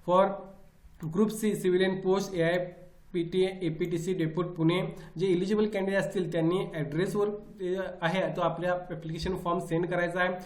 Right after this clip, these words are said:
या ठिकाणी लिहिलं आहे, "The commandant एआयपीटी and एपीटीसी डेपोट पुणे महाराष्ट्र पिन चारशे अकरा डबल झिरो डबल टू यावर तुम्हाला हा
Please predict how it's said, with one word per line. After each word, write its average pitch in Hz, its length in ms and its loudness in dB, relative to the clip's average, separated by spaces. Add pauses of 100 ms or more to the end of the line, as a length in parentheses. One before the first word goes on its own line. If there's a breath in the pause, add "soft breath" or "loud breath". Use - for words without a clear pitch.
(220 loud breath)
या 160 80 -2
ठिकाणी 175 240 0
लिहिलं 175 220 -2
आहे, 180 300 -4
"The 165 100 -2
commandant 170 580 2
एआयपीटी 165 500 0
and 180 100 -2
एपीटीसी 165 420 -6
डेपोट 170 300 -4
पुणे 170 260 -2
महाराष्ट्र 165 560 -2
पिन 202 260 2 (340 loud breath)
चारशे 165 340 0
अकरा 180 300 0
डबल 170 280 0 (180)
झिरो 180 260 2
डबल 170 260 4 (240)
टू 214 60 2 (120)
यावर 170 440 0
तुम्हाला 160 260 2
हा 156 200 4